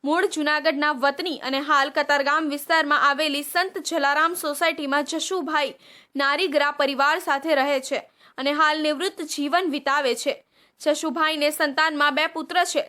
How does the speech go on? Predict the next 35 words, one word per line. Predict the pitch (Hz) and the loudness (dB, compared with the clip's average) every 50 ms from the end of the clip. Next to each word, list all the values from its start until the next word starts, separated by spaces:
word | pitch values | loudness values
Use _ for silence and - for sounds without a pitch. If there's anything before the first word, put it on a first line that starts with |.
| - 240 | -8 -6
જે | - 320 285 | -2 -2 0
પૈકી | 285 302 294 294 294 311 320 320 | 2 0 -2 -2 -2 -4 -6 -4
ચોવીસ | - 339 311 285 302 359 381 370 359 | -2 0 0 2 0 0 -2 -2 0
વર્ષીય | 339 302 294 - - 359 339 320 247 | 0 0 0 -2 -2 0 0 0 0
વિવેક | 302 277 254 302 294 294 - - | -2 -2 0 0 0 0 -2 -2
હાલ | - 294 302 320 294 269 | 0 0 0 0 -2 -4
યુક્રેનથી | 285 285 277 - 359 359 349 320 302 - 330 349 320 - | -4 -6 -6 -6 -6 -4 -4 -4 -4 -4 -6 -6 -4 -2
એમ | 285 277 262 262 | -2 -2 -2 -2
બી | 285 233 | -4 -4
બી | 302 302 330 | -4 -2 -2
એસ | 349 381 - - | -2 -4 -4 -6
નો | 359 349 - 262 | -6 -4 -4 -4
અભ્યાસ | 262 - - 302 294 311 339 330 - - | -6 -6 -6 -2 -2 -2 -2 -4 -6 -10
પૂર્ણ | 302 294 294 311 330 320 | -8 -6 -4 -4 -2 -2
કરીને | 320 311 359 349 294 302 339 - _ - - - _ _ | -2 -2 -2 -2 -4 -4 -6 -8 _ -20 -20 -20 _ _
સુરત | - - 320 320 381 415 480 480 - - | -16 -10 -6 -2 0 0 0 -2 0 0
પરત | 311 330 370 - 294 | 2 2 2 2 0
આવ્યો | 262 247 220 254 277 302 | -2 0 0 -2 -2 -2
હતો. | 277 285 - - - _ _ _ _ _ _ _ | -4 -4 -8 -10 -12 _ _ _ _ _ _ _
દરમિયાન | 277 277 277 277 285 311 302 294 285 285 294 | 0 0 0 2 0 0 0 0 0 0 0
ગત | 294 311 302 302 | 0 0 0 0
શુક્રવારે | - 339 277 330 311 311 320 320 311 294 311 | -4 -8 -2 0 2 4 4 4 2 0 -2
સવારે | 320 320 349 311 302 330 339 - 339 | -2 0 0 2 2 2 2 2 0
ટુ | 339 339 - 359 370 | -2 -4 -6 -6 -2
વ્હીલર | 330 381 392 359 370 349 349 | -2 0 2 2 2 2 2
પર | 349 330 311 294 285 | 2 0 0 0 0
વેડ | 233 285 311 359 339 269 311 | 0 0 2 2 0 0 0
રોડથી | 311 311 330 - - 311 339 330 | 0 0 0 0 -4 -8 -6 -4
નીકળી | 294 294 - 370 330 277 - - | -4 -4 -4 -6 -6 -6 -6 -6
અંબાજી | 247 254 254 262 262 277 277 - 339 330 | -6 -4 0 0 0 0 0 -2 -4 -2
મંદિર | 320 294 277 269 311 302 294 | -2 -2 -2 -2 -4 -2 0
પાસેથી | 311 285 294 - 359 349 - 330 349 | 2 0 2 0 -4 -8 -8 -10 -6
પસાર | - 302 311 - 359 349 349 349 | -6 -6 -4 0 0 0 0 0
થતો | 339 294 247 - 247 269 | -2 -6 -8 -6 -6 -6
હતો, | 277 262 - - | -6 -6 -8 -10